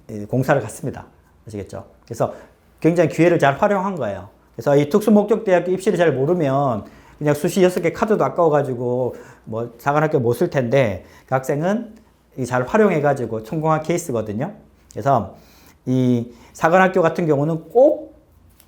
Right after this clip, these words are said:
사관학교를 지원하는 학생뿐만 아니라, 음, 이게 별로 좋은 건 아닙니다. 분명히 좋은 건 아닌데, 음, 사관학교를 굳이 가지 않는 학생도, 어, 이 수능을 대비하기 위해서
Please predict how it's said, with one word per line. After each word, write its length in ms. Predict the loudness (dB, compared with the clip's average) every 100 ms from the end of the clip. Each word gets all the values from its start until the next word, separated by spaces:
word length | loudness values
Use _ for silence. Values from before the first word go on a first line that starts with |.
| _ _
사관학교를 600 | -8 0 0 2 0 -2
지원하는 420 | 2 2 2 0 -2
학생뿐만 680 | -4 -4 -4 -2 2 2
아니라, 600 | 2 -2 0 0 -2 -8 _ _ _ _ _ _ _ -20
음, 260 | -20 -20 -6
이게 160 | -2 2
별로 180 | 2 6
좋은 200 | 6 6
건 100 | 4
아닙니다. 420 | 2 0 0 -2
분명히 380 | -2 -2 -2 -2
좋은 200 | 0 0
건 120 | 0
아닌데, 600 | 0 -2 -2 -2 -4 -12 _ _ _ -12
음, 380 | -12 -12 -14 -18 -20 -20 _ _ _ _ _
사관학교를 920 | 0 2 4 2 2 4 4 4 2
굳이 200 | -2 -4
가지 240 | 0 0 0
않는 240 | 0 0
학생도, 800 | -2 -2 -2 0 2 2 0 -10 -20 _ _ _
어, 420 | -14 -14 -14 -16 -20 _ _ _ _ _
이 260 | -6 -6 -6
수능을 640 | 2 4 6 6 6 4
대비하기 440 | 2 0 0 0 0
위해서 600 | 0 0 0 0 -2